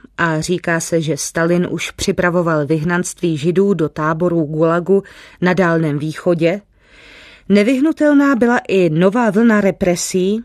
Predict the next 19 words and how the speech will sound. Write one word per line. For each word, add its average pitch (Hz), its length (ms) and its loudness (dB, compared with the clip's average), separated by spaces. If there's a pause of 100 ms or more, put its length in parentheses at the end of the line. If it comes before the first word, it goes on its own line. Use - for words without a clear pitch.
(160)
nová 190 280 0
erupce 180 520 -2
studené 165 520 -2
války 180 540 0
a 180 200 -2
paranoia 254 600 0
diktátora, 170 760 -2
který 165 400 -4
překotně 277 680 -4
ztrácel 175 640 -4
zbytky 156 500 -4
zdravého 151 580 -2
rozumu, 180 480 0 (600)
mohla 202 320 2
vést 233 500 -2
až - 240 -4
k - 120 -8
jaderné 208 520 2
katastrofě. - 800 -6